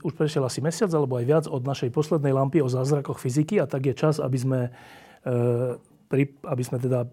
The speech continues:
prišli s ďalším dielom, a ten čas práve nastal. E, bude súvisieť s tým, čo som povedal, a bude súvisieť s Martinom Mojžišom, ktorý bol okrem toho aj na filme Oppenheimer. Tak, ehm,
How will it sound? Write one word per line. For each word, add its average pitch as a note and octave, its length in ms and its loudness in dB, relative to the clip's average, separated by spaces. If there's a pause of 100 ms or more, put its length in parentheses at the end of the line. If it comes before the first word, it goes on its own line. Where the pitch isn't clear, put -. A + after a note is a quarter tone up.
(120)
prišli C3+ 320 0
s - 80 -4
ďalším C3+ 240 0
dielom, C#3+ 400 2
a C3 80 -6
ten C3 160 -4
čas A#2+ 240 -4
práve A#2+ 400 -4
nastal. F3 560 0
E, - 1300 -10
bude D3 240 4
súvisieť D3+ 360 0
s - 80 -12
tým, D3 120 0
čo C#3 160 -4
som A#2+ 160 -2
povedal, F3+ 320 2
a D#3 80 2
bude C#3+ 160 0
súvisieť C3+ 400 -4
s C3+ 40 0
Martinom C#3 280 0
Mojžišom, C#3 320 -2
ktorý F3 320 8
bol D#3 160 6
okrem E3 320 2
toho D#3+ 240 6
aj D#3 240 8
na D#3+ 80 6
filme D3 560 4 (320)
Oppenheimer. A2+ 560 0
Tak, - 320 -6 (720)
ehm, A#2+ 480 -2